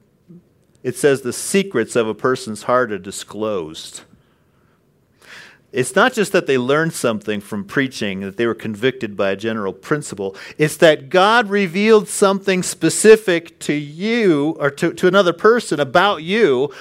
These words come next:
that they couldn't know, and they disclosed it publicly. <laughs> It's like they read your mail. "How did you know that?" <laughs> "You shouldn't know that. You can't know that.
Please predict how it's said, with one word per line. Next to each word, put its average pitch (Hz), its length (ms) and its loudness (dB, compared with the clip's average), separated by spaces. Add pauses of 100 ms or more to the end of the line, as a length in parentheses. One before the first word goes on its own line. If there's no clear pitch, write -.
(100)
that 165 180 4
they 196 120 4
couldn't 190 380 2
know, 165 480 0 (240)
and 165 220 0
they 165 300 0 (180)
disclosed 208 680 4
it 107 220 -4 (240)
publicly. 156 800 0 (140)
<laughs> - 60 -18 (400)
It's - 100 -2
like 180 180 6
they 170 140 2
read 180 260 4
your 160 120 -8
mail. 165 440 0 (680)
"How 196 160 0
did 190 160 2
you 185 120 -4
know 185 280 4
that?" 104 360 -4 (420)
<laughs> - 1040 -10
"You 180 140 0
shouldn't 190 340 2
know 127 220 2
that. 110 240 0
You 160 100 -4
can't 190 360 2
know 117 200 -2
that. 95 480 -4